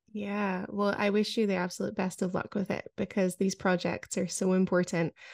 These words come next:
But Austin, thank you so much for taking the time out of your busy day to come and chat with me and sit down and explain all of this.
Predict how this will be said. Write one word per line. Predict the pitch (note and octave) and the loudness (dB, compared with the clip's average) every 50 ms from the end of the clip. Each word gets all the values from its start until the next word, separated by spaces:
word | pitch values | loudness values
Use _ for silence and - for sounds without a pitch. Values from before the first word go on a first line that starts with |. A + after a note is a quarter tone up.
| - - - _ | -20 -20 -10 _
But | - - - | -4 -2 0
Austin, | - G#3 G3+ - - G3+ G3+ | 0 0 0 2 2 2 4
thank | G3+ G3 G3+ G3 | 4 2 2 2
you | - A#3 | 2 2
so | - - A#3 | 4 4 4
much | A3 A3+ A3+ - - | 4 4 2 0 0
for | - A3+ | -2 0
taking | - A3 G#3 - G#3 G3+ G3 | 0 0 0 2 2 4 4
the | G3 | 2
time | G3 - G3+ F#3+ F#3+ F#3 F#3 | 2 2 2 2 2 2 2
out | - - G3 F#3 - | 0 0 0 0 0
of | F#3 G3+ | 0 0
your | G3 F#3+ | 0 2
busy | F3+ G3 F3+ - F#3+ F3 | 2 0 0 0 0 2
day | G3 F3+ F3 F3 F3+ | 2 2 2 2 0
to | - - F#3+ | -2 -4 -6
come | - - G3+ F3+ F3+ F3+ F3+ - | -4 -2 0 2 4 4 2 2
and | - F3+ E3+ E3+ | 0 -2 -2 -2
chat | - - F#3 F3 F3 - - | -2 0 0 2 2 2 0
with | F#3+ F#3+ F#3 - | 0 0 2 2
me | G3 F#3+ F#3 F3+ F3+ F3+ - | 2 2 2 2 2 0 -2
and | - F#3 F3+ | -2 -4 -4
sit | - - - F#3+ - | -4 -6 -6 -6 -4
down | - F3+ F3+ F3+ F3+ F3+ | -2 0 2 2 2 2
and | - E3+ E3 | 2 0 -2
explain | - - - - - G3+ G3+ G3 G3 | -4 -6 -8 -4 0 2 4 4 4
all | F#3+ F#3 F#3 | 4 2 2
of | F#3 | 2
this. | F#3+ F#3 F#3 F#3 - - - | 2 2 2 2 0 -2 -6